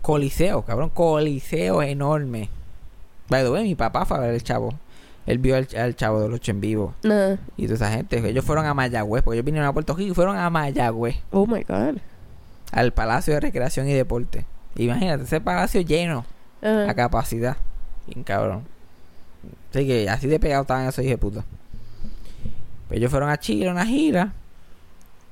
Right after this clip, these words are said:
Speaker 1: Y Kiko. Y todas las preguntas de los periodistas era, eran pa' Kiko.
Speaker 2: Ujú.
Speaker 1: "Ay, Kiko, los cachetes. ¿Y qué, qué, qué?". Y cuando estaban montándose los carros, o sea, que ellos eran como los Beatles.
Speaker 2: Ajá.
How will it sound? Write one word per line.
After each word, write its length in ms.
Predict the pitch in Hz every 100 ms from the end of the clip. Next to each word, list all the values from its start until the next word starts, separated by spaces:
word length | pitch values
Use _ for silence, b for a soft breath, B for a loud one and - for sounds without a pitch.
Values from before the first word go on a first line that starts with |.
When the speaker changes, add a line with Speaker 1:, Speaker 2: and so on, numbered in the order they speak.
| - - B B B
Speaker 1:
Y 120 | - 120
Kiko. 720 | - 120 - 139 131 104 87 B B B B B B B - - - b b b b -
Y 80 | 135
todas 140 | 147
las 80 | 147
preguntas 400 | 180 170 175 165
de 60 |
los 80 | 165
periodistas 420 | - 165 160 170
era, 160 | 147 135 -
eran 220 | 127 143
pa' 140 | 135 127
Kiko. 300 | 131 117 113 - - - -
Speaker 2:
Ujú. 80 | 415
Speaker 1:
"Ay, 220 | 415 381
Kiko, 340 | 370 392 403
los 120 | 381 370
cachetes. 400 | 320 392 359 - B B
¿Y 80 | 339
qué, 60 | 370 403
qué, 60 | 403
qué?". 240 | 370 359 247 - b b -
Y 80 | -
cuando 220 | 127 123
estaban 680 | - 127 139 160 165 160 - -
montándose 540 | 151 151 151 160 175
los 140 | 156
carros, 380 | - 175 180 139
o 40 | -
sea, 120 | 156
que 60 |
ellos 140 | 147 151
eran 140 | 160
como 160 | 151 143
los 160 | 131 117
Beatles. 540 | 170 - - - - -
Speaker 2:
Ajá. 320 | 196 196 175